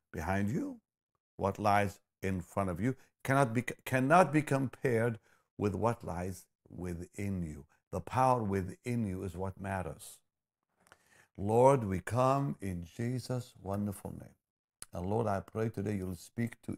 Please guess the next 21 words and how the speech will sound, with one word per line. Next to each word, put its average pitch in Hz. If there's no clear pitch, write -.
each 139
person. -
Speak -
to 120
your 117
people, 107
Lord, 90
with 85
such -
power 107
and 80
clarity -
that -
they 110
will 104
succeed 98
in 90
their 95
life. 85
In 87
Jesus' 82